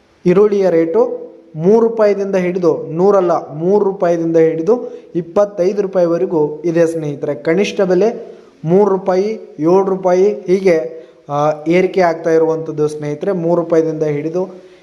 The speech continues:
ಇಪ್ಪತ್ತೈದು ರೂಪಾಯಿವರೆಗೂ ಇದೆ ಸ್ನೇಹಿತರೆ. ಅಂದ್ರೆ ಒಂದು ಕ್ವಿಂಟಲ್ಗೆ, ಆ, ಮುನ್ನೂರು ರೂಪಾಯಿದಿಂದ ಹಿಡಿದು ಎರಡು ಸಾವಿರದ ಐದುನೂರು ರೂಪಾಯಿವರೆಗೂ ಒಂದು ಕ್ವಿಂಟಲ್ಗೆ ಇರುವಂಥದ್ದು ಸ್ನೇಹಿತರೆ. ಮೂರು, ಆ, ಮುನ್ನೂರು ರೂಪಾಯಿದಿಂದ ಹಿಡಿದು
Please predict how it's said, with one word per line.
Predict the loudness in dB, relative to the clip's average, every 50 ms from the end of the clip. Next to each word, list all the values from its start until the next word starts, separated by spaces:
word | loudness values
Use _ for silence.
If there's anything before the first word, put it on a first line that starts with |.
| _ -8 -6
ಇಪ್ಪತ್ತೈದು | -6 -4 -2 -2 -2 0 0 0 -2 0 0 -2
ರೂಪಾಯಿವರೆಗೂ | -2 0 2 4 4 4 4 2 -2 -4
ಇದೆ | -4 -4 -2 0 -2
ಸ್ನೇಹಿತರೆ. | -2 -2 -6 -8 -8 -8 -8 -6 -8 -8 -8 -6
ಅಂದ್ರೆ | -2 2 2 4
ಒಂದು | 4 2 0 -2 -2
ಕ್ವಿಂಟಲ್ಗೆ, | -2 -2 -4 -4 0 0 0 0 0 0 0 -2 -2 -4 -6 -14 -18 -20 -20 -20 _ _ _ _ _ -4 0
ಆ, | 2 2 4 4 2 2 0 -2 -8 -16 -20 -20 -20 _ _ _ _ _ _ _ _ _ _ _ _ _ _ _ _ -20 -20 -20 -20 -20 -20 -20 -20 -20 -20 -8 0 2
ಮುನ್ನೂರು | 4 4 4 4 4 4 2 2
ರೂಪಾಯಿದಿಂದ | 2 2 2 2 2 0 -2 0 0
ಹಿಡಿದು | 0 0 0 0 0 0 0 0 0 -2 0
ಎರಡು | 0 2 2 2 0 -2
ಸಾವಿರದ | 0 0 0 2 2 0 0 0 0 0 -2 -4
ಐದುನೂರು | -6 -6 -6 -4 -2 0 0 0
ರೂಪಾಯಿವರೆಗೂ | 2 2 2 4 4 4 2 2 2
ಒಂದು | 2 2 2 0 -2 -4
ಕ್ವಿಂಟಲ್ಗೆ | -2 -2 -4 -2 0 0 0 2 2 0
ಇರುವಂಥದ್ದು | 0 0 0 0 0 0 0 -2 -4 -4 -2 -2 -4
ಸ್ನೇಹಿತರೆ. | -4 -4 -8 -8 -6 -6 -6 -6 -6 -6 -6 -10 -18 -20 -20 -20 -20 -20 _ _ _ _ -6 -2
ಮೂರು, | 2 2 4 4 2 0 -2 -2 -2 0 0
ಆ, | 0
ಮುನ್ನೂರು | 0 0 0 2 2 2 2 0
ರೂಪಾಯಿದಿಂದ | 2 2 2 2 2 0 0 0 2
ಹಿಡಿದು | 2 2 2 2 2 0 0 0 0 -4 -10 -14